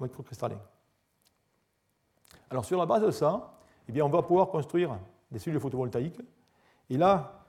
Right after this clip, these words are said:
vous avez des cellules photovoltaïques différentes générations, homojonction, qui dif-, qui vont différencier par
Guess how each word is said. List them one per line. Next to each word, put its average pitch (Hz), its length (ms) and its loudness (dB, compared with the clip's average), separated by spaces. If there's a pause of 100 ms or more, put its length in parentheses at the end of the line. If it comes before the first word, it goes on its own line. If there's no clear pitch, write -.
(140)
vous 113 80 -8
avez 147 120 -2
des 151 60 -2
cellules 160 200 -4
photovoltaïques 147 680 -4 (580)
différentes 147 380 0
générations, 139 640 -2
homojonction, 151 720 -2 (540)
qui 165 100 -4
dif-, 180 160 -2
qui 160 100 -4
vont 190 120 2
différencier 175 840 0 (280)
par 151 420 2